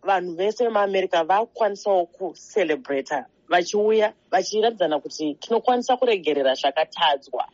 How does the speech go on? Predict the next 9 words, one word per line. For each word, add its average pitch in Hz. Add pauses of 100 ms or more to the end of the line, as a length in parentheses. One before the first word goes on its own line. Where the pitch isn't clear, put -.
(120)
nemadzitateguru, 151 (240)
toenda, 220
tomuvha 240
pamberi. 151 (280)
Saka 185
unotarisa 196
kuti 175
muAmerica 175
Thanksgiving, 156